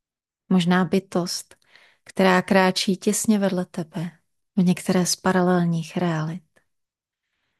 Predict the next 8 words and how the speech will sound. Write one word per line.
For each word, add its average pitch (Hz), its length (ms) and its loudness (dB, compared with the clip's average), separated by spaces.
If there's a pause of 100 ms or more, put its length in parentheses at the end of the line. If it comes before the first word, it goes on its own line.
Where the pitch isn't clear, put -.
(880)
Když 185 240 2
mě 196 160 4
oslovíš 196 840 2
a 185 80 0
nastavíš 180 520 2
konečky 190 460 -2
svých 185 320 -2
prstů, 190 720 -8